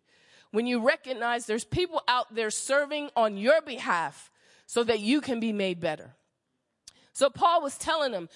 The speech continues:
"This is what I want you to do. This is your witness,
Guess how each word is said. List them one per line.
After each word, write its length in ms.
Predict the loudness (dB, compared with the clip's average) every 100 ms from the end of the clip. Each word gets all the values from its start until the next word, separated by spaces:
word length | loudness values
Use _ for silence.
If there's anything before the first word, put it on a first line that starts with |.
| -18
"This 260 | -4 -4 -2
is 140 | -2
what 140 | 2 2
I 60 |
want 240 | 2 -2 -4
you 80 | -6
to 100 | -6
do. 160 | -6
This 240 | -4 -4 -2
is 160 | 0
your 100 | 0
witness, 680 | 0 -4 -6 -6 -4 -6